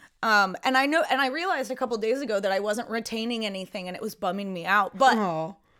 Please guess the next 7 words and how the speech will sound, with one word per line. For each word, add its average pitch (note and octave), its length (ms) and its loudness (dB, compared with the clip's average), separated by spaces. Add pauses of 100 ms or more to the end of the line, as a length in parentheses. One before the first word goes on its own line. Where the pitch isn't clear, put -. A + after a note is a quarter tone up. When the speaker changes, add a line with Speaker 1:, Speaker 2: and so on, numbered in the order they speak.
(120)
Speaker 1:
don't D4 300 2
worry, G#3+ 400 4 (920)
I - 20 -4
got G#3+ 340 2
one. - 260 -10 (680)
Uh, F#3+ 260 2 (520)
so C4 460 4